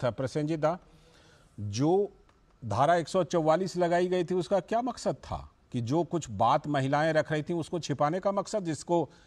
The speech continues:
हाई कोर्ट ने उस मकसद को अब नाकामयाब कर दिया?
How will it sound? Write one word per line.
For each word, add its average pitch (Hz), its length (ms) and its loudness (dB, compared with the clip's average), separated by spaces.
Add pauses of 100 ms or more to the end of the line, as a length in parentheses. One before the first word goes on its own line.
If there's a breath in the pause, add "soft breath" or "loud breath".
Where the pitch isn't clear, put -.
(100)
हाई 135 280 0
कोर्ट 175 340 0
ने 175 80 -2
उस 165 200 0
मकसद 156 360 0
को 180 100 0
अब 156 140 4
नाकामयाब 156 500 4
कर 170 160 0
दिया? 180 320 2